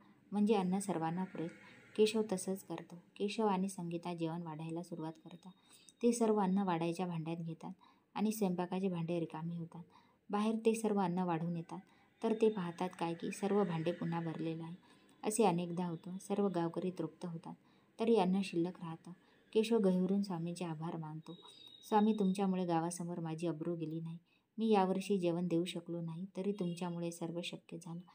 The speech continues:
स्वामी थोड्या कठोर शब्दात समज देतात. "अरे, मी, मी काय लावलं आहे? मी जेवण देतो, मी उत्सव करतो. अरे, सर्व जेवण ईश्वर देतो, तू फक्त निमित्त मात्र आहे. अरे, कुणालाही जे काही मिळते ते ईश्वरामुळे मिळतं. देणारा माणूस फक्त निमित्त मात्र असतो.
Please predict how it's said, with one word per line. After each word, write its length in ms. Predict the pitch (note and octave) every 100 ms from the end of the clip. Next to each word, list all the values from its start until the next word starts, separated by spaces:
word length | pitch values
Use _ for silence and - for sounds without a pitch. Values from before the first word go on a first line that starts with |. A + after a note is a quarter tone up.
| - - _ _
स्वामी 260 | - G3+ G#3
थोड्या 200 | G#3 F3+
कठोर 300 | F#3 D#3+ F3+ F#3
शब्दात 360 | - D#3+ E3+
समज 300 | E3+ E3 E3 E3+
देतात. 240 | A#3+ A#3+ F3+ _ _ _ -
"अरे, 200 | G3 G#3+
मी, 200 | G3 G3
मी 140 | G3+
काय 220 | G3+ G3
लावलं 320 | F3+ D#3+ D#3+ E3
आहे? 200 | E3 F3
मी 300 | G3 F#3 F#3
जेवण 340 | F3+ E3+ F3
देतो, 280 | E3 E3 E3+
मी 160 | E3+
उत्सव 260 | E3 - A#3
करतो. 400 | - E3 - F#3 - _ _ _ -
अरे, 140 | G#3+
सर्व 340 | A3 G#3+ G3 G#3
जेवण 300 | F3+ F3 F3+
ईश्वर 380 | E3+ - F3 E3+
देतो, 320 | E3 E3 F3
तू 200 | - G3+ G3+
फक्त 180 | -
निमित्त 440 | G3 E3+ E3 E3+ F#3
मात्र 320 | E3+ E3 -
आहे. 200 | E3+ E3+ - _ _ _
अरे, 160 | - A#3
कुणालाही 480 | A3+ G3+ G3 F#3+ G3+
जे 160 | F#3
काही 180 | F3+ F#3
मिळते 300 | F3+ F3 F3
ते 140 | F#3 F#3
ईश्वरामुळे 600 | E3+ - F3 F3+ F3 F3
मिळतं. 340 | E3 E3 - - _ _ _
देणारा 460 | F#3+ G#3 G#3 G#3 G#3
माणूस 360 | G3 E3+ F#3 -
फक्त 180 | F3+ G3
निमित्त 420 | F3 E3 E3 F3+
मात्र 340 | E3+ D#3+ E3+
असतो. 260 | E3+ -